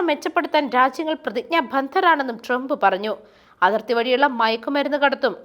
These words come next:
അനധികൃത കുടിയേറ്റവും തടയാൻ ഇരു രാജ്യങ്ങളും ഒന്നും ചെയ്യുന്നില്ല. പ്രസിഡന്റ് എന്ന നിലയിൽ എല്ലാ അമേരിക്കക്കാരുടെയും സുരക്ഷ ഉറപ്പാക്കേണ്ടത് തന്റെ ഉത്തരവാദിത്തമാണ്. അതാണ് താൻ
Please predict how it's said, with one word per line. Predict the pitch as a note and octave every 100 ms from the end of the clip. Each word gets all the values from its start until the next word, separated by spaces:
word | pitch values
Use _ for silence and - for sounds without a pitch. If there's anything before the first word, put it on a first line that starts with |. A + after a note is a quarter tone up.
| B3+
അനധികൃത | C#4 E4 D#4+ D#4 D#4
കുടിയേറ്റവും | C4+ C#4+ D#4+ D#4+ F4+ E4+
തടയാൻ | D#4 G3 F#3+ B3+ -
ഇരു | C#4+ D4+ C4+
രാജ്യങ്ങളും | C4 C#4 F4 F4 C4 - A#3+
ഒന്നും | C#4 E4+ C#4+ -
ചെയ്യുന്നില്ല. | E3 F#3 G3+ A3 A#3 - _ _ _ _ _ _
പ്രസിഡന്റ് | F4+ F#4 A#4+ B4+ B4 A#4+
എന്ന | G4 G4
നിലയിൽ | F4+ D#4+ A#3+ E3 -
എല്ലാ | C4+ D4+ - -
അമേരിക്കക്കാരുടെയും | C#4 D#4+ G4 - G4 F#4 F4 E4 D#4+
സുരക്ഷ | D4 C#4+ - C#4 A#3+
ഉറപ്പാക്കേണ്ടത് | B3 C#4+ F#4+ F4 C4+ F3+ C#4 C#4+
തന്റെ | C4 A3+ - B3+
ഉത്തരവാദിത്തമാണ്. | - F#4+ G4+ F4 C#4+ B3 G3 F3+ G3 - - _ _ _
അതാണ് | G#3 D4+ D4+
താൻ | A#3